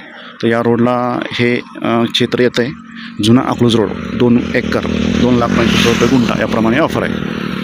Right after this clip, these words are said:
तर, अ, स्क्रीनवरती माझा नंबर येतो आहे, त्या नंबरवर तुम्ही मला कॉन्टॅक्ट करा. अधिक माहिती आपण तुम्हाला फोनवरती डिस्कस करूया. तर, अ, अशाच प्रकारचे प्राईम लोकेशनचे व्हिडिओ बघण्यासाठी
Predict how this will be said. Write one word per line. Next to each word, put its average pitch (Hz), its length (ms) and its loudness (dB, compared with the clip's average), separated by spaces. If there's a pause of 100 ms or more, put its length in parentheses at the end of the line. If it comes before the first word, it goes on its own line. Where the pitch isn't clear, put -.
(300)
तर, 135 360 2
अ, 139 80 0
स्क्रीनवरती 135 580 2
माझा 139 160 2
नंबर 127 320 4
येतो 135 260 2
आहे, 117 80 2
त्या 127 120 0
नंबरवर 120 300 2
तुम्ही 123 160 4
मला 120 100 2
कॉन्टॅक्ट 120 380 0
करा. 117 140 0 (680)
अधिक 117 180 0
माहिती 143 260 2
आपण 135 220 2
तुम्हाला 135 260 2
फोनवरती 131 640 0
डिस्कस 135 400 0
करूया. 123 200 4 (1900)
तर, 139 320 4
अ, 143 260 -2
अशाच 156 200 0
प्रकारचे 156 300 0
प्राईम 160 220 0
लोकेशनचे 147 460 2
व्हिडिओ 139 220 6
बघण्यासाठी 135 500 0